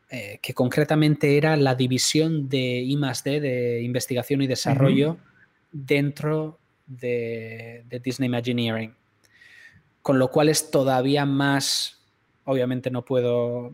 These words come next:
Speaker 1: hablar de nada de lo que se estaba trabajando ahí, pero, pero simplemente el hecho de que son, eh, están haci-, están trabajando en las cosas más avanzadas,
Speaker 2: Sí.
Speaker 1: más pioneras, más de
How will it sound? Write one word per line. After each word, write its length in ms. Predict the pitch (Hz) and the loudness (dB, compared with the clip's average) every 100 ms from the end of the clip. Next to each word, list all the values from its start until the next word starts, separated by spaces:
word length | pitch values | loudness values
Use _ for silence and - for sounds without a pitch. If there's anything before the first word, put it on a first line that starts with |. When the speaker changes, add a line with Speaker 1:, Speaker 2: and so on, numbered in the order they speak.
| 147 | -6
Speaker 1:
hablar 320 | 127 131 127 | -2 0 0
de 100 | 123 | 0
nada 320 | 123 127 123 | 0 0 0
de 60 | 123 | 0
lo 120 | 120 | -2
que 140 | 120 123 | -4 -8
se 140 | - | -10
estaba 640 | 127 - 120 120 120 120 120 | -10 -10 -10 -8 -10 -12 -10
trabajando 480 | - 123 - 131 131 | -4 -2 -2 0 2
ahí, 160 | 139 | 2
pero, 360 | 147 135 123 123 _ _ - | 2 2 2 0 _ _ -8
pero 180 | 127 120 | -6 -4
simplemente 720 | 139 131 131 131 135 139 139 _ _ _ - | -4 -2 0 0 -2 -4 -6 _ _ _ -8
el 100 | 127 | -4
hecho 180 | 127 135 | 0 0
de 100 | 123 | 0
que 260 | 127 123 | 0 -2
son, 500 | 117 - 131 131 131 - _ _ _ _ _ _ _ | -2 -2 0 0 -2 -6 _ _ _ _ _ _ _
eh, 220 | 170 123 | -18 -12
están 260 | 120 - 139 | -8 -4 -2
haci-, 220 | 127 170 | -2 -4
están 320 | 131 127 - 135 | -4 -4 -2 0
trabajando 320 | 135 131 139 | 0 0 0
en 40 | |
las 120 | 123 - | -2 -2
cosas 220 | 127 127 | -6 -2
más 220 | 127 - | -2 0
avanzadas, 560 | 123 117 - 143 135 - | -2 -2 0 0 0 0
Speaker 2:
Sí. 80 | |
Speaker 1:
más 280 | 127 117 113 | 2 2 0
pioneras, 840 | - 131 117 135 147 143 143 139 135 | -4 -2 0 2 2 4 2 2 0
más 280 | 131 127 | 0 0
de 300 | 127 123 120 | 0 0 0